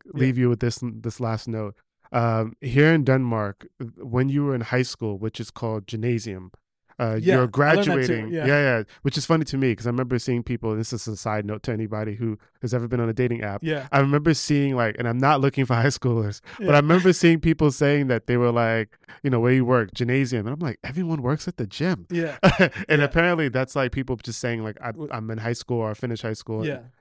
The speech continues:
Speaker 2: The age is a bit different here, but
Speaker 1: But even then, people will say, like,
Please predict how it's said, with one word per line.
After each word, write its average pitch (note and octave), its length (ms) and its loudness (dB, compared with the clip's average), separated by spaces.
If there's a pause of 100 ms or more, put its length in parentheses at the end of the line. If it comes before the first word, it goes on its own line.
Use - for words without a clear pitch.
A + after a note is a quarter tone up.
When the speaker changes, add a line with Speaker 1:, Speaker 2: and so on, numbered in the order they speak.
Speaker 2:
The C3 140 -8
age A#2+ 140 -4
is A2 100 -4
a A2 60 -6
bit G#2 180 -6
different A2 320 -8
here, G#2+ 160 -4
but A#2 180 -4
Speaker 1:
But G3+ 80 2
even A#3 180 -2
then, A3 100 -2
people F#3+ 220 -6
will F3 60 -2
say, F3 280 -4
like, D3+ 340 -4